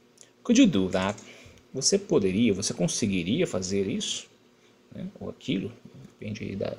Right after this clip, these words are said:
da referência. Mesma coisa então, yes, I, né? De you muda pra I, e o auxiliar é could. Yes, I could. No, I could not. E aí faz a contração, I couldn't.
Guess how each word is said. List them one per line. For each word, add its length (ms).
da 80
referência. 560
Mesma 200
coisa 180
então, 400
yes, 760
I, 440
né? 160
De 160
you 340
muda 240
pra 480
I, 120
e 60
o 60
auxiliar 520
é 100
could. 280
Yes, 240
I 80
could. 320
No, 260
I 600
could 440
not. 240
E 100
aí 80
faz 200
a 40
contração, 540
I 40
couldn't. 640